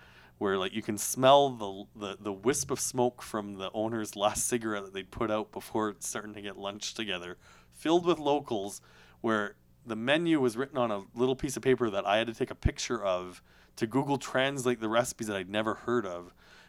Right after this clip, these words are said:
Uh, and I had a braised deer and mashed potatoes for lunch, and Anya had a Beaujolais-style sausage. Was it with mashed potatoes as well? With mashed potatoes and sauce. And <laughs> it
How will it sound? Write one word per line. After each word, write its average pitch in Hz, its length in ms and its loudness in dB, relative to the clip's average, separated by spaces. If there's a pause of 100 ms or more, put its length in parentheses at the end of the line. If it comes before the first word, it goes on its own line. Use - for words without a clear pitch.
(140)
Uh, 98 340 6
and 104 140 0
I 113 220 6
had 113 580 4
a 95 540 0 (360)
braised 117 600 2
deer 110 300 6
and 104 100 2
mashed 104 300 2
potatoes 104 500 -2
for 104 120 -4
lunch, 95 440 -2
and 98 200 -6
Anya 104 460 0
had 95 500 -2 (420)
a 101 120 -2
Beaujolais-style 110 1040 4
sausage. 101 920 2
Was 113 120 -2
it 139 60 -4
with 151 120 -6
mashed 160 220 2
potatoes 147 340 -4
as 120 100 -8
well? 143 280 -2 (580)
With 113 100 -6
mashed 117 260 4
potatoes 120 320 0
and 101 120 -10
sauce. 98 540 2
And 110 240 0
<laughs> - 20 -4
it 131 160 0